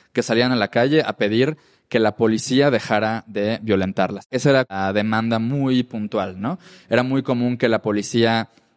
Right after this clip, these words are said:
llegara a bares o a barrios L G B T o donde se juntaban muchas personas L G B T, pues como tratar de intimidarlos, a veces porque sí había una ley que prohibía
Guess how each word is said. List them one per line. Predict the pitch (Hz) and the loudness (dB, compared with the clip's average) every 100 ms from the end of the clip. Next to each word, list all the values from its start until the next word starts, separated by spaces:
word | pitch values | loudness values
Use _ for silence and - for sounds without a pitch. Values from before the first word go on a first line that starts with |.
| - | -14
llegara | 110 113 107 107 110 | -2 0 2 2 0
a | - 101 | -4 -4
bares | 104 107 107 107 104 - | 0 0 0 -2 -4 -6
o | 101 | -2
a | 98 | 0
barrios | 101 104 110 110 107 - - | 2 0 0 0 0 -4 -4
L | 104 98 | -4 -2
G | 107 | -4
B | 98 | -4
T | - 107 | 0 0
o | 127 | 0
donde | 98 98 | -2 -10
se | |
juntaban | - 104 101 110 107 | -12 -6 0 0 0
muchas | 107 | -2
personas | - 101 98 98 | -6 -4 -4 -2
L | 98 | -4
G | 98 | -2
B | 98 | -2
T, | 92 104 139 - _ _ _ _ _ _ | 0 -2 -2 -6 _ _ _ _ _ _
pues | 127 | -6
como | - 127 | -2 0
tratar | 127 120 127 | 2 2 4
de | 131 | 2
intimidarlos, | 123 113 107 117 151 160 151 143 139 - | 0 -2 2 2 2 0 0 0 -2 -2
a | 117 | 0
veces | 123 135 | 0 -4
porque | - 107 | -12 -12
sí | - 120 | -2 0
había | 110 113 | 2 0
una | 113 | -2
ley | 104 101 104 | 0 0 0
que | 101 107 | -2 -4
prohibía | - 98 98 101 107 104 104 101 | -2 -2 -2 0 2 2 2 -2